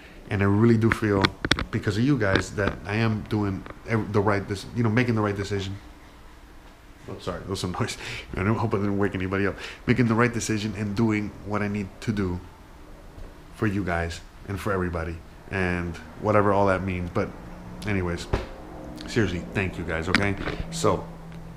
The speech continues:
last thing I'm gonna say. I noticed today, I looked at my subscribers and I'm at five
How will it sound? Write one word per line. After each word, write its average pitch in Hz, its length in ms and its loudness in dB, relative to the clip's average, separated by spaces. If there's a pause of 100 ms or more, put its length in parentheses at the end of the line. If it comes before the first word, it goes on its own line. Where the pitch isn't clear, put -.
(400)
last 117 220 2
thing 107 100 -2
I'm 104 60 -2
gonna 98 140 0
say. 87 260 -2 (560)
I 110 80 -2
noticed 113 440 2
today, 110 400 4
I 104 100 2
looked 104 240 2
at 110 60 -2
my 104 80 0
subscribers 113 500 0
and 101 100 0
I'm 104 120 0
at 101 160 -2
five 110 240 4